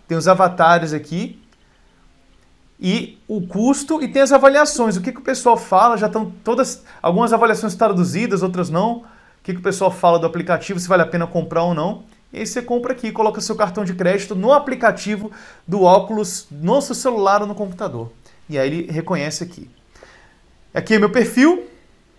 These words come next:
Posso mudar meu avatar se eu quiser também do meu perfil, do jeito que eu quiser.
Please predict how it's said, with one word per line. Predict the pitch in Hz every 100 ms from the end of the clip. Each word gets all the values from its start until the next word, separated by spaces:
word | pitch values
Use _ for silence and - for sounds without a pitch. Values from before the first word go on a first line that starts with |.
| _ _ -
Posso | 190 196
mudar | 190 175 180
meu | 185
avatar | 185 220 226 190 185
se | 202
eu |
quiser | 196 180 190
também | 196 185 233
do | 214
meu | 196
perfil, | 185 180 - 214
do | 208
jeito | 165 175
que | 190
eu |
quiser. | 180 190 180 226 -